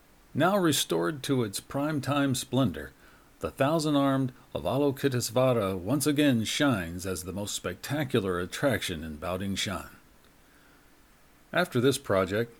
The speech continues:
the Dazu Rock Carvings Academy has sought to restore the rock carvings as close to their original conditions as possible through the combination of traditional engineering and modern technology.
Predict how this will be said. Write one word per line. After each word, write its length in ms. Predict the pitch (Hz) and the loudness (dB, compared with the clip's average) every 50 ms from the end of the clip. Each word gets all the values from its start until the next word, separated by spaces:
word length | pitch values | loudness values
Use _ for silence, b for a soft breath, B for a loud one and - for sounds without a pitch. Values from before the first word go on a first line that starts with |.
| - 123 | -12 -8
the 200 | 113 104 107 104 | -4 -2 -2 0
Dazu 400 | 98 135 156 175 151 139 151 139 | 2 2 2 2 2 4 4 6
Rock 280 | 123 139 151 135 117 - | 6 4 4 4 0 -2
Carvings 420 | - 131 123 113 113 107 104 95 | 2 2 4 4 2 0 -2 -2
Academy 600 | 98 - - - 127 123 104 92 82 85 87 92 | -4 -8 -4 -2 0 0 0 0 -2 -6 -6 -8
has 260 | 87 - 104 113 - | -6 -6 -6 -4 -4
sought 240 | - - 151 156 156 | -2 -2 -4 -4 -2
to 80 | - 127 | -2 0
restore 500 | 117 117 - - - - 131 135 147 143 | 0 0 -2 -2 -2 0 2 4 4 4
the 100 | 123 113 | 2 2
rock 300 | 110 123 127 127 117 - | 2 2 0 0 -2 -4
carvings 500 | - 131 127 131 131 151 151 156 139 131 | 0 2 2 2 2 2 -2 -2 -2 -2
as 380 | 113 - - 123 117 104 - | -4 -2 0 -2 -2 -2 -2
close 400 | - - - - 107 208 190 - | -6 -8 -8 -4 -4 -2 -2 -4
to 260 | - - - - 156 | -6 -8 -6 -2 2
their 140 | 139 139 139 | 4 4 4
original 500 | 135 127 135 151 147 127 123 123 113 107 | 4 4 2 0 2 2 2 2 2 2
conditions 640 | - - 104 101 104 127 156 139 - - 98 87 82 | -2 -4 -4 -4 0 2 0 0 0 -2 -6 -6 -6
as 140 | 92 87 - | -6 -8 -8
possible 540 | - - - 147 135 123 - 87 71 67 - B B B B B B B - | -10 -8 -4 -2 -2 0 -2 -4 -6 -10 -14 B B B B B B B -4
through 180 | - 127 113 | -2 0 0
the 100 | 107 101 | 0 -2
combination 680 | - - 127 127 120 113 110 117 123 123 - - 113 101 | 0 2 4 4 4 4 4 2 2 2 2 0 -2 -4
of 160 | 95 87 - | -4 -6 -8
traditional 500 | - - 92 107 131 123 - 123 113 110 | -8 -6 -2 -2 -2 -2 -2 -2 -2 0
engineering 600 | 113 110 98 98 101 123 139 143 143 143 139 127 | 0 -2 -2 0 0 2 2 2 2 0 0 0
and 120 | 104 98 98 | -2 0 0
modern 280 | 107 120 117 104 92 | 0 0 0 -2 -2
technology. 640 | - 101 92 87 98 120 127 120 92 82 78 85 78 | -2 -4 -4 -2 0 0 0 0 0 -2 -8 -12 -14